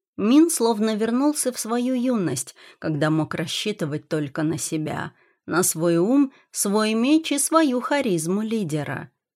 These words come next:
Ну, ещё на помощь приёмной матери, которую он сразу же написал. В ответ пришла скорбная весть. Умер его старший брат.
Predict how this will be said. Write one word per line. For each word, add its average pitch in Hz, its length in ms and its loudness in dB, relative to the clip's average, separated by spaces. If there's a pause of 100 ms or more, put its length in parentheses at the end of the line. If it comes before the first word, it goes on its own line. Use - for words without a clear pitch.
(280)
Ну, 254 280 4
ещё 262 280 2
на 233 180 2
помощь 220 480 0
приёмной 226 480 -2
матери, 226 560 0 (220)
которую 240 380 -2
он 180 120 0
сразу 151 460 -4
же 151 140 -8
написал. - 800 -8 (1000)
В 175 160 0
ответ 240 500 2
пришла 262 440 -2
скорбная 196 720 0
весть. 143 520 -6 (220)
Умер 214 360 2
его 156 180 -2
старший - 580 -6
брат. 135 460 -8